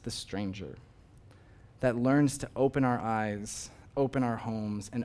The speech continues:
open our lives to each other. We pray that here at Community, we would actually become a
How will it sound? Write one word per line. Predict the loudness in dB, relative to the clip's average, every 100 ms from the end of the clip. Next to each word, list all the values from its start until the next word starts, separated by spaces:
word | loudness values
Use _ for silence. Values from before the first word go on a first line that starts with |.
| -2
open | -2 0
our | -2 0
lives | 2 2 0 -4
to | -10 -8
each | -8 -8 -8
other. | -8 -4
We | -4
pray | -4 0 4 6
that | 4 -2
here | -4 2 4 4
at | 4 0
Community, | -2 0 4 2 0
we | -4 -2
would | -2 -2
actually | -4 -6 -6 -4
become | -4 -6 -4 -2 -2
a | -2